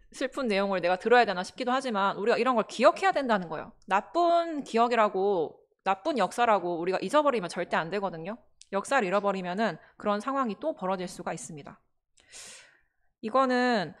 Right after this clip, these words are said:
어, 우리 대한사랑 회원분들 중에서 이제 대학생, 이제 인류 원형문화, 이제 사절단 탐방을 했었는데요.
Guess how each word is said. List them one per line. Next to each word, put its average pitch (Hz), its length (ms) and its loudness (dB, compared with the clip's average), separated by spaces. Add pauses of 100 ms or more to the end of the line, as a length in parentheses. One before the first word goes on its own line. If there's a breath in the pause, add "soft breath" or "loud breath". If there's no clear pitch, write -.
(140 soft breath)
어, 185 320 0
우리 190 160 -2
대한사랑 294 720 2
회원분들 262 640 -2
중에서 180 720 0
이제 156 440 -6
대학생, 220 580 -2 (460)
이제 - 140 -12
인류 262 600 -2 (120)
원형문화, 185 680 -2 (300)
이제 143 200 -10
사절단 294 640 0 (400 soft breath)
탐방을 277 360 2
했었는데요. 202 580 2